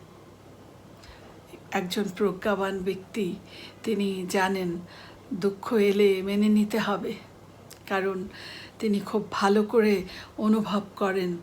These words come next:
যে পৃথিবীতে যে সুখ, সেই সুখটা যেমন ক্ষণস্থায়ী, ঠিক তেমনি দুঃখও একদিন কেটে যাবে। তিনি পৃথিবীর এই পরিবর্তনশীলতাকে বুঝতে পারেন, উপলব্ধি করতে পারেন।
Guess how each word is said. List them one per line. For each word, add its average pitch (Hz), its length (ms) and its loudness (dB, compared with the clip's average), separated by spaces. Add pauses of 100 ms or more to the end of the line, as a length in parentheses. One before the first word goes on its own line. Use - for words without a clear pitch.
(460)
যে 196 200 2 (100)
পৃথিবীতে 214 680 -2
যে 202 200 -2
সুখ, 214 520 -4 (680)
সেই 214 220 2
সুখটা 208 840 -2
যেমন 196 320 -2
ক্ষণস্থায়ী, 208 800 -4 (440)
ঠিক 247 160 -4 (100)
তেমনি 220 460 2 (380)
দুঃখও 220 600 6
একদিন 185 600 0
কেটে 214 260 2
যাবে। 202 380 -2 (520)
তিনি 190 320 -2 (360)
পৃথিবীর 208 500 0
এই 185 140 2
পরিবর্তনশীলতাকে 202 1500 0 (380)
বুঝতে 208 400 0
পারেন, 185 440 -2
উপলব্ধি 214 600 0
করতে 208 360 -4
পারেন। 214 400 -4